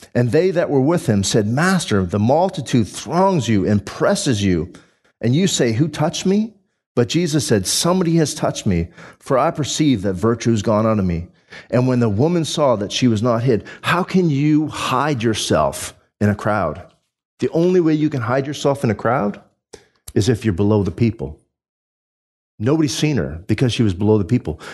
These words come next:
And if you're thinking you're in a crowd like that and everything's pressing, you're, you're not gonna see that woman, the issue of blood. She's down here.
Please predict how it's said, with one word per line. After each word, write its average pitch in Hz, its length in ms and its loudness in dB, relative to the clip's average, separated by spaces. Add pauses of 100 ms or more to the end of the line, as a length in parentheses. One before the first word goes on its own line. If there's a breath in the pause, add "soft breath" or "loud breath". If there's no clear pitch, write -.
(120)
And 107 100 0
if 117 140 -2
you're 147 100 4
thinking 135 380 0
you're 123 100 4
in 127 80 2
a 123 40 0
crowd 135 280 -2
like 120 180 0
that 120 160 2
and 107 100 -2
everything's 113 320 2
pressing, 123 440 -2
you're, 113 220 2
you're 123 120 2
not 156 200 -2
gonna 110 160 0
see 123 160 0
that 107 160 2
woman, 107 220 2
the 110 80 2
issue 104 160 -2
of 90 60 -2
blood. 113 200 2
She's 123 180 -4
down 107 240 0
here. 117 380 -2